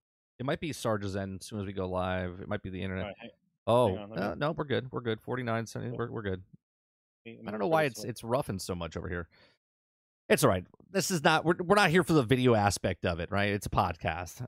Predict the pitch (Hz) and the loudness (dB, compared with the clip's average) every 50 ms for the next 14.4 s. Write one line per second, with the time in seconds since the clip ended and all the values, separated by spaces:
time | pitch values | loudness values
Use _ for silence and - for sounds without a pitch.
0 | - - 95 90 90 - _ _ - 120 - - 123 107 101 92 - - - 151 | -12 -10 -8 -8 -8 -8 _ _ -16 -14 -4 0 0 0 0 -2 -6 0 4 4
1 | 170 170 156 196 160 127 117 117 117 117 107 - - 123 - - - - _ - | 4 6 6 6 6 6 6 6 4 2 0 -6 -10 -12 -16 -18 -20 -18 _ -4
2 | 120 131 135 147 156 147 151 156 156 123 - - 143 143 143 135 120 135 135 120 | 0 2 4 4 4 4 2 0 0 0 4 4 4 4 4 2 0 0 0 0
3 | - - 127 127 135 127 - - 131 123 123 117 - - 123 117 - - 107 92 | 4 4 4 4 2 -2 -2 -2 -2 -2 -2 -4 -4 -4 -4 -4 -2 0 -2 -2
4 | 90 - 92 87 85 - _ _ _ _ _ _ _ _ _ _ _ _ _ _ | -2 -4 -6 -6 -8 -12 _ _ _ _ _ _ _ _ _ _ _ _ _ _
5 | _ 107 98 - 110 101 98 - - - _ _ _ _ _ _ _ _ _ _ | _ -6 -2 0 0 0 0 -2 -8 -20 _ _ _ _ _ _ _ _ _ _
6 | _ _ _ - 135 113 101 175 170 147 131 120 127 139 - 170 185 180 - 156 | _ _ _ 4 4 6 6 4 4 6 6 6 8 8 8 8 8 6 6 4
7 | 147 147 147 147 170 208 226 - 165 156 143 147 151 156 160 175 185 185 185 185 | 6 6 8 6 6 6 6 6 6 4 6 6 4 4 4 4 6 6 4 4
8 | - - - - _ - - - - 160 147 147 127 104 95 101 165 151 127 120 | 2 -2 -10 -20 _ -4 -4 2 4 4 4 4 4 2 4 4 4 6 6 2
9 | - - 107 - - - 147 151 135 120 135 151 156 143 131 131 151 190 208 143 | 0 -4 -10 -10 -4 0 2 4 6 6 6 6 6 4 2 4 2 2 2 2
10 | 143 123 117 123 131 123 - - - 185 - - _ _ _ _ - - - _ | 0 0 0 -2 -4 -6 -10 -12 -14 -16 -16 -16 _ _ _ _ -10 -10 -8 _
11 | - 339 - _ _ _ 403 - - _ _ 453 - - - - - - _ - | -8 -8 -8 _ _ _ -8 -8 -8 _ _ -6 -6 -6 -14 -20 -20 -8 _ -2
12 | 170 - 220 220 208 190 170 147 - 170 165 - - - - - - 269 - - | 4 6 6 6 8 6 4 4 4 4 4 4 2 -4 -10 2 2 4 6 8
13 | 294 262 240 220 180 147 117 - 185 160 156 151 - 160 185 196 165 175 175 175 | 6 8 8 6 4 2 2 4 4 6 6 4 4 2 2 2 2 0 2 2
14 | 165 156 135 139 135 131 127 | 0 2 2 2 2 2 0